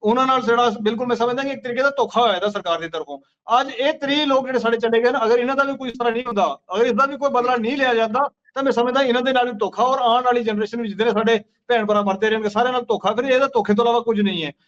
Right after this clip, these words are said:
ਮੈਂ ਜ-, ਸਮਝ ਸਕਦਾ ਕਿ ਅਗਰ ਇਹੋ ਕੰਮ, ਇਹੋ ਚੀਜ਼ ਅਗਰ ਕਿਤੇ, ਅਹ, ਸਰਕਾਰ ਦੇ ਕਿਸੇ ਮੰਤਰੀ ਦੇ, ਕਿਸੇ ਸੰਤਰੀ ਦੇ, ਕਿਸੇ ਐਮ ਪੀ ਦੇ ਪਰਿਵਾਰ ਦੇ ਨਾਲ ਹੁੰਦੀ ਤਾਂ ਸ਼ਾਇਦ ਕੋਈ ਉਸਦਾ ਰਿਜ਼ਲਟ ਨਿਕਲਦਾ, ਕਿਉਂਕਿ ਆਮ ਆਦਮੀ ਨੂੰ ਤਾਂ ਹਿੰਦੁਸਤਾਨ ਵਿੱਚ ਇਨਸਾਨ ਸਮਝਿਆ ਹੀ ਨਹੀਂ ਜਾਂਦਾ ਵੀ।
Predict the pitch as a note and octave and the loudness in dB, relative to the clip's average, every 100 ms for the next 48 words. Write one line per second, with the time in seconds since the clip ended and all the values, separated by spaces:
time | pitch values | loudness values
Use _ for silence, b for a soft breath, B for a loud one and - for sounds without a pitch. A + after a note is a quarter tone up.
0 | _ - A#3 C#4+ G3 - G3 F#3 G3+ C4+ | _ -2 0 0 -6 -16 -16 -4 0 2
1 | A3+ G#3 A3+ B3 B3 A#3+ B3 B3+ D4 A3+ | 0 0 0 0 0 0 0 0 2 0
2 | F3 C3+ _ _ _ _ G3 B3+ C#4 A3+ | -4 -8 _ _ _ _ 0 2 2 2
3 | A#3+ A#3+ A3 A#3 A#3 A#3 A#3+ A#3 _ _ | 2 4 2 2 2 2 2 0 _ _
4 | - F#3 G#3 G#3 G#3 G3+ G#3 B3 B3 A3 | -8 -4 -4 -2 -4 0 2 2 0 0
5 | A3 G3+ G3+ G#3 A#3+ A#3 A3 G#3 A3+ G#3 | 0 0 -2 -2 0 0 0 0 0 0
6 | _ _ _ G#3 G#3 A#3 A#3 A3+ G#3 B3 | _ _ _ -4 0 2 2 0 -2 -4
7 | A3 G#3 B3+ B3 A#3+ - _ _ G3+ G3 | -4 -6 -6 2 0 0 _ _ -6 0
8 | A3 A#3 A#3 G#3+ F3 E3+ B3+ - F#3+ A3+ | 0 2 2 2 -2 -8 -8 -6 -2 -2
9 | A3+ A3+ G#3+ A3 F#3 G3 G#3 G3+ G#3+ A#3 | 0 -4 -2 -4 -2 -2 0 0 0 -2
10 | A#3 G#3 A3+ G#3 A#3 B3 A3 G#3 G#3+ A3 | -2 -2 0 2 2 2 0 0 0 0
11 | G#3 F3 G3 G#3 G#3 F#3 G3 F3+ E3+ E3+ | 0 -2 -2 -2 -2 -6 -8 -4 -4 0
12 | G3 A#3+ A#3 A3+ A#3 A3+ | 2 4 2 2 0 -2